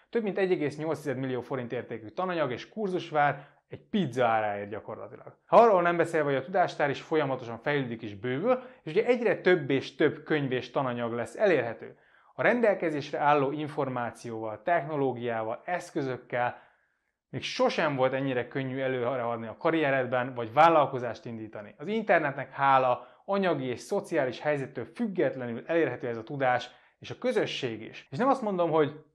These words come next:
könnyű sikeresnek lenni, inkább azt mondom, hogy soha nem volt ennyire könnyű. De pont ezért ez egy remek időszak, hogy most belevágj,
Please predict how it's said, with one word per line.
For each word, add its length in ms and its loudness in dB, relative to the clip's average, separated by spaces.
könnyű 840 2
sikeresnek 640 0
lenni, 440 -4
inkább 280 2
azt 140 2
mondom, 180 -2
hogy 80 0
soha 320 -6
nem 240 -2
volt 200 0
ennyire 440 -6
könnyű. 480 -12
De 120 -6
pont 360 -2
ezért 680 0
ez 100 -4
egy 120 0
remek 380 0
időszak, 800 -2
hogy 240 -8
most 480 -6
belevágj, 640 2